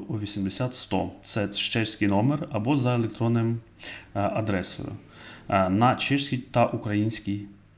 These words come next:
мові. Інформація стосовно надзвичайної невідкладної допомоги ви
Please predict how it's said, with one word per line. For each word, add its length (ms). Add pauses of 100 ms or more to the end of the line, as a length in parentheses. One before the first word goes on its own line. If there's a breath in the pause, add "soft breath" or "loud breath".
(120)
мові. 300 (260)
Інформація 800
стосовно 560
надзвичайної 600
невідкладної 520
допомоги 500
ви 100